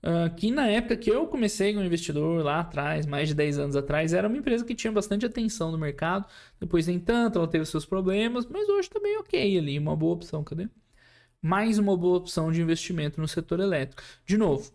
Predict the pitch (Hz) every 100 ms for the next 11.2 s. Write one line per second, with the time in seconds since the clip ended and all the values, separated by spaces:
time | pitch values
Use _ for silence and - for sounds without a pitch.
0 | _ - 151 160 147 - 170 - 127 120
1 | 123 135 190 160 143 143 139 139 135 127
2 | 131 127 120 123 123 127 123 127 127 123
3 | 127 147 151 - 139 156 139 131 202 180
4 | - 151 131 - - _ - 139 131 -
5 | - - 151 147 147 143 147 143 139 139
6 | 135 127 131 127 - _ _ _ _ _
7 | _ 370 403 403 - 480 494 330 185 170
8 | 175 175 170 180 170 185 185 180 185 165
9 | 170 196 - 170 165 160 160 160 170 190
10 | 165 208 240 151 156 147 143 139 143 185
11 | 226